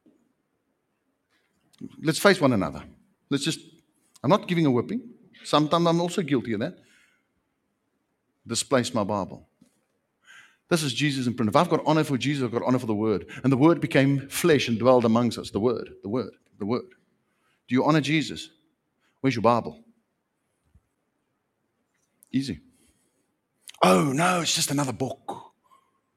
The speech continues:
Now, I'm not talking about that. I'm talking today about the reward for your faith lies in honor. The reward for your faith lies in honor. I had a conversation with somebody, um, and said, "You know, I've prayed for people and they don't get healed."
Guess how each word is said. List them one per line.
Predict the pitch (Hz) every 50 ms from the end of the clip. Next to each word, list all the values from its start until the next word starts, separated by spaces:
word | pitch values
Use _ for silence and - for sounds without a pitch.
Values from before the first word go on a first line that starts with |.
| _ _ _ _ _ _ _ _ _ _ _ _ _ _ _ _ _ _ _ -
Now, | - 127 -
I'm | 139
not | 185 240 240 -
talking | 214 214 233 220 285 262
about | - 156 113 101 -
that. | 107 107
I'm | 123 123
talking | - 208 208 - 170
today | - 143 160 160 147
about | 135 123 135 135 135 - 131
the | 147 139
reward | 147 147 139 143 185 220 226 214
for | - - 185 156
your | 139 135 127
faith | - - 226 208 147 - - - - - - - - -
lies | 113 135 151 165 175 180 175 160 143 127 127 127 131 127 127 -
in | - 156 139 135 131 - -
honor. | 160 156 131 110 95 85 78 - - - - - -
The | 156 160
reward | 139 147 156 143 135 131 151 202 233 233 226 220 214 202 214
for | - - 170 151 143
your | 135 131 131 117 107
faith | - - - - 135 113 110 117 - -
lies | 117 110 120 139 135 139 135 131 120 110
in | 120 -
honor. | 143 131 113
I | 110
had | 139 170 175
a | 135 123 - - - - _ -
conversation | 147 131 131 131 - 170 160 - - 147 131
with | 123 123
somebody, | - 139 135 135 135 135 131 127 131 - - - _ _ _ _ _ -
um, | 117 110 107 104 113 127 139 - - -
and | 131 131
said, | 143 165 143 135
"You | 160
know, | 165 165
I've | 143 139 -
prayed | - 202 208 -
for | 165 -
people | - 185 - - 143
and | 139
they | 143 156
don't | 170 165
get | 147 151 120
healed." | 117 131 170 185 135 90 69 -